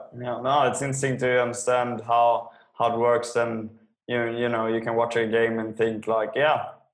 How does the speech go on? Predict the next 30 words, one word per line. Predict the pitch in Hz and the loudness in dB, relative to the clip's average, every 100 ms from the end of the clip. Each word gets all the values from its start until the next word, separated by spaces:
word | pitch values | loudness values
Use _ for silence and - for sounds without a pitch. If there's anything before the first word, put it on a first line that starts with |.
| _ - | _ -4
that's | 113 113 - - | -4 -4 -10 -2
probably | 113 110 110 | -2 0 0
the | 107 | 0
best | 113 110 110 | 0 -2 -4
in | 107 | -4
the | 107 | -4
team," | - 127 123 | -2 -2 -2
and | 117 110 | -4 -2
so | 110 | 0
on, | 107 113 110 | 2 2 -2
and | 110 110 107 - - - _ _ _ - | -6 -8 -12 -18 -20 -20 _ _ _ -8
far | - 117 110 | 2 4 6
ahead | 110 110 110 | 6 4 2
from | 110 110 | 0 2
the | 110 | 4
rest. | 120 131 - | 4 2 0
But, | 113 | 0
uh, | 110 101 | 4 4
obviously, | 110 113 113 113 | 4 2 2 2
as | 113 107 | 2 2
you're | 110 | -2
saying, | 107 123 123 117 | 2 4 4 2
you | |
need | 113 113 - | -2 -2 0
to | 110 110 | 2 4
have | 113 113 | 2 0
each | 104 | 0
other | 120 120 117 | 2 2 2
in | 113 | 0
order | 113 | -2